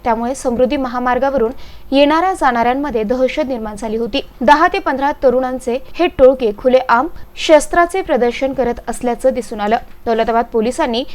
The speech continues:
व्हिडिओमधील तरुणांचा शोध घेत पाच तरुणांना बेड्या ठोकल्या.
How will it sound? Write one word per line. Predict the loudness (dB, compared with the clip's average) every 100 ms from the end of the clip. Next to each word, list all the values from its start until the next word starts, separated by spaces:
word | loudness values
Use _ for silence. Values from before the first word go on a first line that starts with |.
| -8 2
व्हिडिओमधील | 4 4 0 0 -2 0 0
तरुणांचा | 0 -2 -4 -4 -2
शोध | 0 -2 -2
घेत | -4 -4 -10 -14 -16 4
पाच | 6 6 4
तरुणांना | 2 2 0 -2 0
बेड्या | 2 2 0
ठोकल्या. | -4 -2